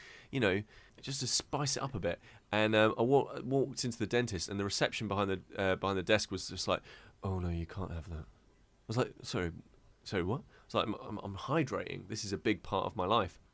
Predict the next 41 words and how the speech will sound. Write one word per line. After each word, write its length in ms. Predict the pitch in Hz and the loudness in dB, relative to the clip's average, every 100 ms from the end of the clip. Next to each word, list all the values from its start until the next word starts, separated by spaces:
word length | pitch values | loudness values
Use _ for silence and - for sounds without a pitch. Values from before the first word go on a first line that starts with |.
| - | -2
water." 560 | 95 113 98 - - - - - - - | 6 6 4 -2 -4 -6 -14 -18 -18 -2
Uh, 160 | 107 110 117 | 2 4 4
and, 320 | 117 120 120 | 4 4 6
uh, 200 | 120 120 - | 8 6 2
and 80 | 123 | -4
they 60 | 123 | -2
said, 140 | 98 | -2
"Oh, 40 | |
no, 120 | 95 90 | -2 -2
no, 100 | 87 | -2
you 120 | 85 | -4
can't 180 | 107 104 | -4 -6
have 120 | 107 | -4
lime 400 | 101 110 120 101 | 0 0 0 -2
in 80 | 90 | -2
the 60 | 90 | -4
water. 280 | 98 101 | -4 -6
It's 80 | - | -10
just 220 | - - | -10 -8
best 240 | - 101 - | -8 -8 -10
to 80 | - | -16
just 160 | - | -14
have 160 | 120 98 - | -14 -14 -14
plain 440 | - 95 92 95 | -10 -8 -8 -10
water." 380 | 95 92 92 - | -10 -10 -12 -16
I 420 | 117 - - - - | -20 -20 -20 -12 -2
was 80 | |
like, 120 | 131 - - - | 0 -2 -6 0
"Yeah, 120 | 170 - - - - | 2 2 -6 -4 2
I'm 80 | 160 | 4
sure 340 | - 262 208 | 6 10 10
it 80 | - | 10
is, 420 | 196 - - - - - | 6 6 -2 -6 -10 0
but, 180 | - 160 | 4 6
like, 400 | 170 160 - - _ _ _ _ _ - - - | 8 6 4 -4 _ _ _ _ _ -20 -6 -2
it's 120 | 143 | 0
just, 120 | - 143 | -2 -2
oh, 140 | 131 | -2
no, 120 | 117 | -2
'cause 220 | 110 110 | -4 -4
you're 80 | 120 | -6